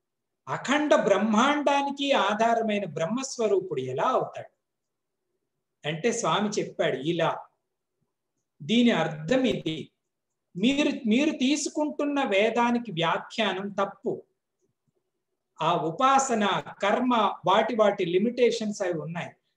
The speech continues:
కానీ పరమార్థం ఏంటండి అంటే తత్తత్వం అసి.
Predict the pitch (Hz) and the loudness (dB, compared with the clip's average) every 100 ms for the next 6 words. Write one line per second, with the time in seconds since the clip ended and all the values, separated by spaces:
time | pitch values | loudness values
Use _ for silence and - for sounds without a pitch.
0 | _ - 190 214 214 - 202 254 277 269 | _ 0 2 2 0 0 2 2 4 2
1 | - 240 233 214 208 208 202 196 190 190 | 2 -2 0 0 0 0 -2 2 0 0
2 | - - 185 180 - _ 247 240 - 165 | -8 -4 -6 -6 -16 _ 0 0 -6 -6
3 | 160 175 196 202 _ - 131 - 120 | -4 -4 -8 -10 _ -14 -14 -14 -20